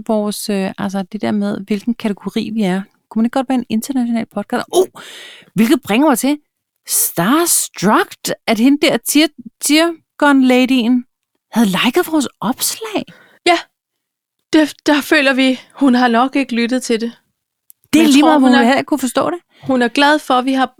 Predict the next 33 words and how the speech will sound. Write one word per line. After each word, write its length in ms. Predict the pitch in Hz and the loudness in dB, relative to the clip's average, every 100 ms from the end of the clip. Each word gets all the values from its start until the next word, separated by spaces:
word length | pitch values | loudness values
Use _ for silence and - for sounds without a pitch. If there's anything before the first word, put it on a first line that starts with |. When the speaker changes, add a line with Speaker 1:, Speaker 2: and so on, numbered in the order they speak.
| - - | -20 -10
Speaker 2:
øh, 140 | - 233 | -6 -6
spredt 280 | - 220 - | -4 -6 -4
budskabet 460 | 226 - 220 214 | -4 -4 -6 -4
om 140 | 208 208 | -4 -2
hendes 340 | 208 202 - - | -2 -4 -6 -10
Tiergon. 580 | - 220 226 220 170 156 - _ _ _ _ - | -6 -2 -2 0 -2 -2 -8 _ _ _ _ -6
Så 80 | 208 | -2
det 100 | 285 | 2
er 40 | |
jo 60 | 285 | 2
dejligt. 480 | 202 185 240 - _ _ _ _ _ _ _ _ _ _ _ | 2 0 -2 -6 _ _ _ _ _ _ _ _ _ _ _
Tak 140 | 240 220 | -2 0
Speaker 1:
Det 60 | |
er 20 | |
Speaker 2:
til 80 | 233 | 2
Speaker 1:
lige 80 | 262 | 2
Speaker 2:
hende. 100 | 311 | 2
Speaker 1:
så 100 | 349 | 2
flot, 280 | - 208 226 | 0 0 0
som 220 | 277 240 | 0 -4
da 200 | 202 190 185 - - | -2 -4 -4 -14 -16
Trine 300 | - 226 202 | -6 -2 -2
Gadeberg, 600 | 185 180 170 220 247 202 - 185 185 | -2 -2 0 0 -2 -2 -4 -10 -6
hun 140 | 208 | -6
kommenterede, 800 | - 214 208 208 214 - 208 - | -4 -4 -4 -4 -6 -4 -4 -4
og 240 | - 196 _ 247 | -4 -6 _ -2
Speaker 2:
Øh, 640 | 247 233 220 208 202 180 - - - | 0 0 -2 -4 -6 -8 -16 -12 -6
vi 100 | 202 | -2
bliver 200 | 220 208 | -2 -2
så 260 | - 220 | -4 -2
Speaker 1:
Thomas 180 | 208 170 | 0 0
Speaker 2:
stolte. 180 | 180 208 | -2 -6
Speaker 1:
Holm 520 | 214 220 226 - 226 | -4 -2 -2 -4 -10